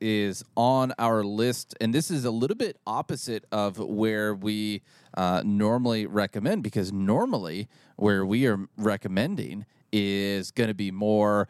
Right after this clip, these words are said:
south and east of Nashville, and this is a little bit of the exact opposite. Uh,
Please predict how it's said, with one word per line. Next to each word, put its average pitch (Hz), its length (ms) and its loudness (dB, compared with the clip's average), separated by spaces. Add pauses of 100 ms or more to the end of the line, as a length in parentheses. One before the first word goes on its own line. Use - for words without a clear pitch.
(280)
south - 580 -2 (120)
and 104 340 0 (100)
east 139 600 -4 (240)
of 101 180 0
Nashville, 110 580 -4 (240)
and 98 320 -2
this 120 220 -2
is 127 100 -6
a 117 60 -2
little 101 240 -2
bit 135 180 -2 (120)
of 104 380 2
the 110 180 4
exact 113 560 -4
opposite. 123 520 -2 (360)
Uh, 92 180 0